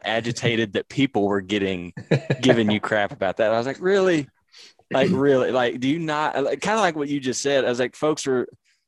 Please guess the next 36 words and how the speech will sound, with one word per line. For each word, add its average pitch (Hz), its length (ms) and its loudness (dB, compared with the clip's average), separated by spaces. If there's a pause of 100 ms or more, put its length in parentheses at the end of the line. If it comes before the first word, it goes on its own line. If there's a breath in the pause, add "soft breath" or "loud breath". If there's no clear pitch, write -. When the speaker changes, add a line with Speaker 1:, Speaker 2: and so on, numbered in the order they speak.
Speaker 1:
I 123 60 2
remember 160 760 2 (300)
somebody 139 500 0
was 117 140 0
like, 113 240 0
"Imagine 117 960 -2 (480)
not 127 340 0
being 123 240 0
able 123 320 2
to 117 80 0
go 117 460 -2
duck 127 400 -2
hunting 110 560 -4 (280)
because 113 300 -2
you 135 80 0
couldn't 123 280 0
get 117 140 2
a 107 60 0
stamp, 120 480 0
and 110 100 0
then 113 140 0
you 113 80 0
find 123 360 0
out 113 180 0
that 104 160 -10
this 123 180 0
guy's 110 300 0
been 110 160 -2
driving 110 320 0
around 104 280 -2
buying 98 340 0
all 85 220 -2
of 71 120 -2
'em." 82 160 -8
I'm 117 100 0
like, 117 240 0